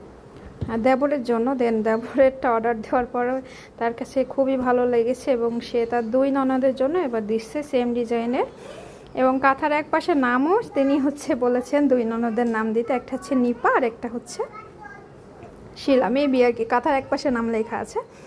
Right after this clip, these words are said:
আপুটা হচ্ছে নিজে সৌদিতে থাকে, তো তার প্রিয়জনদের জন্য সে গিফট হিসেবে নকশি কাঁথা, আহ, সাজেস্ট করছে। তো এরকম প্রিয়জনদের কাছ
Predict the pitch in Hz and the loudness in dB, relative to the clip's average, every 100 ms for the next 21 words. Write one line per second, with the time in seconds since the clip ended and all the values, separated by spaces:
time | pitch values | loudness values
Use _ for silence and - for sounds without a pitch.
0 | - - - - - - - 262 311 320 | -20 -20 -20 -18 -18 -16 -2 -2 2 2
1 | 370 349 349 294 302 302 262 262 277 277 | 2 2 0 0 2 4 4 2 -2 -2
2 | 262 247 277 - - - - - - - | 0 0 -2 -4 -8 -14 -14 -14 -20 -14
3 | - - - - - - - - - - | -14 -12 -16 -18 -20 -20 -20 -20 -4 -4
4 | - - 269 262 277 269 269 277 269 269 | -2 0 2 2 2 2 4 4 4 4
5 | 247 247 240 247 262 262 226 247 - 262 | 2 2 0 0 -2 -2 -2 -6 -6 -4
6 | 269 254 233 226 - 196 247 247 285 370 | 0 0 0 -4 -6 -2 -2 0 0 2
7 | 277 240 247 254 262 - - 254 254 - | 0 -2 0 2 0 -4 2 2 0 -2
8 | 381 - - - - - - - 330 311 | -4 -4 -14 -20 -20 -20 -20 0 4 4
9 | 320 349 349 302 302 294 302 294 302 277 | 4 0 0 2 2 2 0 2 0 2
10 | 262 | 0